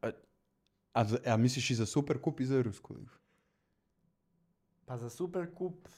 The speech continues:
Speaker 2: Ne, zato što mislim da će Dubaj da prođe. Al za V T B ligu mislim da da. Ide, ide na taj M V P. Mislim da mu je ovo prove them wrong season.
Speaker 1: To je dobro,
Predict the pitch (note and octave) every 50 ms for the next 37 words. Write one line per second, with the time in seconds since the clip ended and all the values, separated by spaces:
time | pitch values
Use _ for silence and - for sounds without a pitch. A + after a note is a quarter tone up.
0 | _ - _ - - - C#3+ D3+ D#3 C#3+ A#2+ A2+ A#2+ A2+ B2+ B2+ C3 C3+ C3 B2+
1 | B2+ C#3 B2 A#2+ B2+ A#2+ A#2+ B2 G#2+ A#2+ A#2 A2 G#2 - - - D#2 F2 G2+ -
2 | - - _ _ _ _ _ _ _ _ _ _ _ _ _ _ _ _ _ A2
3 | A2 A2+ G#2+ A2+ A2 G#2 A#2 A#2+ A#2 A#2+ A2 A2 G#2 F#2+ F2+ E2+ F2 - - -
4 | - - - - G#2 _ _ _ _ _ A2 G#2+ G2+ F#2 - _ A2 G#2+ G#2 G2
5 | F2+ - - - - G1+ - - G2 G2+ _ - _ _ _ _ _ _ _ _
6 | _ _ _ _ _ _ _ _ _ _ _ _ _ _ _ _ _ _ - D#3
7 | E3 - G#3 F3+ E3+ E3+ E3 C#3+ - - - _ _ _ _ _ C#3+ C#3 C#3+ C#3+
8 | C#3+ C3+ C3 C3 C3+ C3+ C3+ B2+ B2 - - - - _ _ _ _ - _ _
9 | C#3+ C#3 C3+ B2+ B2+ C3 C3 B2 A#2 A#2 A2 G#2+ G#2+ G#2+ - - - C#3+ - -
10 | G#2+ G2+ - _ _ _ _ _ _ _ _ _ _ _ _ _ _ _ - -
11 | - A#2 G#2+ G#2 G#2 G2 F#2+ -